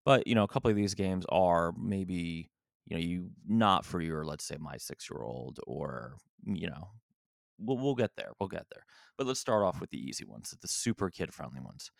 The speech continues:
Drag Onimo. So this is actually the sort of junior version of Kingdom, King Domino. King Domino. It's a very hard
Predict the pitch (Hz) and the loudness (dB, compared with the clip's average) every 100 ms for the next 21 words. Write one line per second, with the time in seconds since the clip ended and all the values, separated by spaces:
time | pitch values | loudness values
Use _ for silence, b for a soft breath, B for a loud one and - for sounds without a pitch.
0 | B B B - - 95 101 127 170 - | B B B -10 0 6 8 8 2 -2
1 | - 104 110 85 52 - _ b b b | 4 6 6 2 -4 -14 _ b b b
2 | - 117 104 98 135 - 214 - 104 - | 2 4 4 4 4 4 0 2 2 0
3 | 101 95 87 - - - 87 85 80 80 | -2 -2 -2 -6 -12 -8 -6 -4 -6 -8
4 | 82 _ _ _ _ - - 123 98 101 | -12 _ _ _ _ -10 -4 -2 -2 -2
5 | 104 117 131 110 87 78 71 76 - 69 | 2 4 6 4 2 -2 -10 -10 -12 -14
6 | 71 b b b _ 87 90 - - 123 | -14 b b b _ -8 -8 -14 0 4
7 | 107 82 76 - - 135 123 90 65 58 | 4 2 -4 -14 -4 0 2 0 -2 -8
8 | 58 98 98 - 95 95 95 101 107 113 | -10 -12 -14 -6 -2 -2 -2 -2 -4 -8
9 | _ _ - - 85 92 90 - _ _ | _ _ -16 -10 -4 -4 -4 -10 _ _
10 | _ - 98 92 95 | _ 2 4 6 2